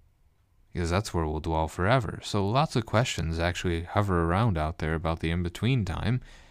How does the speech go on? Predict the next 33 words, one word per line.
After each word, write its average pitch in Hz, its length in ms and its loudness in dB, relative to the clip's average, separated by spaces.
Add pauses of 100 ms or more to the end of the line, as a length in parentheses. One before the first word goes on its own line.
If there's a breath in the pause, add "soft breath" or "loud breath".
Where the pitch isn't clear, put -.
(260 loud breath)
in 85 100 -4
between 85 420 2
death 85 320 2
and 82 120 0
the 80 60 0
last 82 380 0
day, 95 260 -2
and 92 240 -2 (720)
we 107 220 -2
can 73 280 -4
guess, 95 460 4
but 82 160 -2
we 95 140 2
don't 95 420 0
have 90 540 0 (800)
much 92 640 0 (580)
to - 220 -8
truly 95 640 2
answer 80 520 0
with 78 240 -4
confidence, - 760 -4 (840 soft breath)
other 98 220 4
than 87 200 0
the 85 80 0
little 104 260 4
bit 92 180 2
I've 82 160 0
just 95 220 -2
shared. 76 340 0
Body 82 240 2
and 107 140 0
soul 98 280 0
separated, 90 680 0